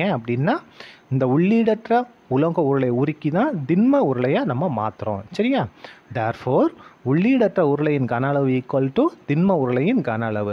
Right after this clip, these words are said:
ரெண்டும் சமமாக இருக்கும். பாருங்க, உள்ளீடற்ற உருளையின் கன அளவு by into r ஸ்கொயர் மைனஸ் ஆர் ஒன் ஸ்கொயர். ஏன் அப்ப இங்க ஆர் ஒன்னா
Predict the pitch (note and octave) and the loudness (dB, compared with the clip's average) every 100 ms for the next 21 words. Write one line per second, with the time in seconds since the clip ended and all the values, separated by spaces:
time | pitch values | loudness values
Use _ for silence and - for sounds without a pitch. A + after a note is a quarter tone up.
0 | A2 C3 C#3+ F#3 C#4 - B2 B2 A#2 A2+ | -2 -2 0 0 0 -2 -2 -2 -2 -2
1 | G3+ B2 G#2 G2+ - B2 G#2 - _ A#2 | -2 -2 -4 -6 -4 -4 -4 -10 _ -6
2 | A#2+ C#3 C4 - - - - - D3+ F3 | -2 0 -2 -4 -20 -20 -10 -4 0 2
3 | E3+ D3 C3+ C3+ C3+ B2+ A#2 A#2 C3 A#2+ | 2 0 0 0 0 -2 -2 -4 -2 -2
4 | G#2+ A2 A2+ B2+ C3 C3 C3+ F#3+ C#4 - | -4 -4 -4 -2 0 0 0 0 0 -2
5 | - A2+ B2 - - C#3+ F#3 D4+ - B2 | -8 -2 -2 -2 -4 -2 0 -2 -6 -6
6 | A#2+ D3+ G3 C#4+ - B2+ B2+ C3 - - | -2 0 0 0 -2 -2 0 -2 -4 -6
7 | G2 A2 C#3 A#3 A#3+ E3+ C#3 B2 C3+ C3 | -6 -2 0 0 0 -2 0 0 0 0
8 | B2 C3 | -2 -2